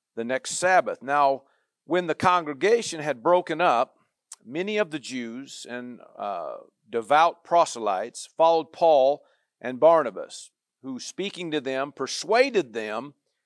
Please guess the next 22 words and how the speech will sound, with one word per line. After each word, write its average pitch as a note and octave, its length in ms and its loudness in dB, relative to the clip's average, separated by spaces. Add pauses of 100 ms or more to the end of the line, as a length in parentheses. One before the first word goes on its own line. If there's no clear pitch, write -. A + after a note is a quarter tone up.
(420)
to D#3+ 180 -8
continue C#3 1160 -8 (520)
in D3+ 180 -6
the C3 80 -6
grace B2+ 380 -4
of A#2 140 -14
God." G#2 220 -2
And F#2 100 -12
that's A#2 160 -12
what B2 100 -14
we're C3 60 -12
gonna C3+ 100 -12
title C3+ 320 -2
this A2+ 180 -8
one A2+ 120 -18
today, G#2 280 -12
Continue D3+ 540 -14
in B2+ 80 -12
the A2 80 -14
Grace A2+ 320 -12
of G2 80 -20
God. G2+ 320 -14